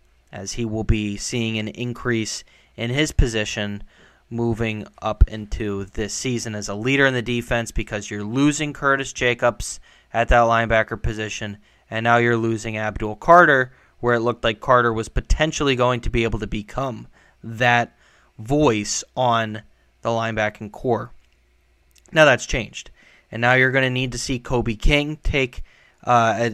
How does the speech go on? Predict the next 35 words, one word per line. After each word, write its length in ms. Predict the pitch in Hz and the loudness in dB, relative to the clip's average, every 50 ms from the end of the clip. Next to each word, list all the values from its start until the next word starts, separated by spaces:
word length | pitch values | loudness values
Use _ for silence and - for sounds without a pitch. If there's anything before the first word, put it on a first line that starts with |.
| - - | -4 -8
a, 60 | - 117 | -6 -4
another 340 | 117 120 127 135 127 120 | 0 2 4 4 4 2
step 420 | 117 - - - - 143 139 135 - | 0 0 0 4 6 6 6 8 6
in 100 | 120 117 | 4 4
his 260 | 123 135 139 135 - | 4 0 -2 0 -2
development 680 | - 135 123 135 127 131 135 123 123 135 135 127 123 - | -2 2 4 6 6 6 4 2 0 -2 -4 -4 -6 -8
and 100 | - 110 | -10 -8
in 140 | 113 117 120 | -6 -6 -4
his 260 | 123 127 123 117 107 | -4 -4 -4 -4 -4
role, 520 | 113 113 120 123 127 127 127 131 135 - _ _ _ _ _ _ _ _ _ _ - | -4 0 2 4 4 4 4 2 0 -4 _ _ _ _ _ _ _ _ _ _ -4
um, 340 | 117 117 113 110 110 110 110 | -2 0 2 2 0 -2 -2
heading 300 | 117 123 123 127 127 127 | 0 0 0 0 0 -2
into 180 | 123 123 127 | -2 -2 -2
this 220 | 120 120 120 117 - | -2 0 -2 -2 -2
season, 320 | - 131 123 120 117 120 | -4 -4 -4 -4 -4 -6
as 140 | 110 104 - | -8 -4 -2
well 180 | 120 120 120 | 0 2 2
as 100 | 120 117 | 2 0
Keys 520 | - - - 123 110 107 110 110 104 - - - - - - - - | -4 -6 -8 -6 -6 -4 -6 -6 -8 -10 -14 -16 -20 -18 -16 -12 -8
and 180 | - 113 113 110 | -4 -4 -4 -2
Rojas. 540 | 104 110 107 104 101 101 107 113 - - - | -2 -2 -2 -2 -2 -4 -8 -10 -12 -12 -10
A 40 | |
lot 280 | 113 113 113 117 120 - | -8 -4 -4 -4 -2 -2
to 80 | 151 139 | -2 0
get 120 | 147 143 | 0 0
excited 520 | 143 135 - - 160 147 151 147 156 156 | 0 -2 0 4 6 6 8 6 4 2
about, 400 | 160 151 165 165 175 185 185 - - _ _ _ _ _ _ _ _ _ | 4 8 10 10 10 10 8 4 -6 _ _ _ _ _ _ _ _ _
but 320 | - 131 127 131 131 - _ _ - | 8 8 8 8 6 2 _ _ -2
also 520 | 120 127 135 131 127 - 147 131 127 - - | 2 2 2 2 2 4 4 4 4 4 0
a 80 | 117 | 0
lot 380 | 120 120 120 120 120 123 - - | 4 6 6 8 6 6 4 0
to 300 | - 131 120 117 113 107 | 0 2 2 2 2 2
be, 480 | 104 120 117 117 113 113 113 110 107 - _ _ _ _ _ _ _ _ - | 2 2 2 2 0 0 -2 -4 -6 -12 _ _ _ _ _ _ _ _ -6
you 120 | 123 123 | -2 2
know, 380 | 123 120 117 113 110 104 - | 2 4 4 2 0 -2 -4